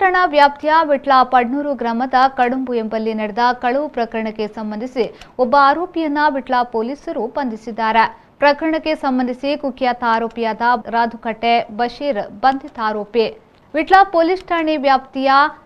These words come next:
ವಿಟ್ಲ ಪಡ್ನೂರು ಗ್ರಾಮದ ಕಡುಂಬು ಎಂಬಲ್ಲಿರುವ ಹೈದರ್ ಅಲಿಯವರ ಬೀಗ ಹಾಕಿದ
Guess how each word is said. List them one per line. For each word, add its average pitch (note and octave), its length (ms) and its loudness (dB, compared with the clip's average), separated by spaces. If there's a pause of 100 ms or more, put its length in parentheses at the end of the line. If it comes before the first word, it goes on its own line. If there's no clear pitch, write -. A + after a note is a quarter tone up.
(160)
ವಿಟ್ಲ C4+ 300 0
ಪಡ್ನೂರು C4+ 480 2
ಗ್ರಾಮದ A#3+ 380 -2 (140)
ಕಡುಂಬು B3+ 440 -2
ಎಂಬಲ್ಲಿರುವ A#3 540 -2 (400)
ಹೈದರ್ F4+ 400 6
ಅಲಿಯವರ D4+ 340 2 (140)
ಬೀಗ C#4 320 -4
ಹಾಕಿದ C4+ 400 -2